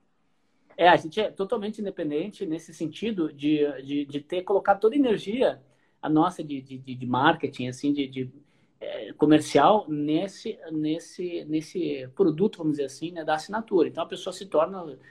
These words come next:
é, membro, né, um associado nela, né, do Brasil Paralelo, ela recebe benefícios, é, conteúdos extras e tudo mais,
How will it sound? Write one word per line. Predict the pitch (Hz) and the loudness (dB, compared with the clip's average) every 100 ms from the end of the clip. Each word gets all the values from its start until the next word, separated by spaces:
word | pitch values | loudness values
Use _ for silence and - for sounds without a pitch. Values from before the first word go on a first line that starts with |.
| _ _ - | _ _ -4
é, | 135 | 0
membro, | 135 143 185 185 139 | 4 6 6 4 0
né, | 139 | 0
um | 160 139 131 131 | 0 -2 -4 -4
associado | 135 156 - 143 156 180 | -4 -4 2 4 4 4
nela, | 151 139 147 139 - _ _ - | 2 -2 -2 -2 -6 _ _ -10
né, | 131 | -6
do | 135 | -4
Brasil | 135 | -4
Paralelo, | - 147 151 165 | 2 4 4 2
ela | |
recebe | 151 - 170 151 | 0 -2 -2 4
benefícios, | 156 196 190 190 214 - 320 - - _ _ _ _ _ _ - | 4 4 0 -2 -2 0 -2 -2 -20 _ _ _ _ _ _ -2
é, | 147 139 | 0 0
conteúdos | 165 156 147 151 135 | 0 0 2 0 -2
extras | 123 143 160 156 131 | 2 4 4 0 -10
e | 131 | -12
tudo | - 190 | -4 -2
mais, | 165 214 | 0 -2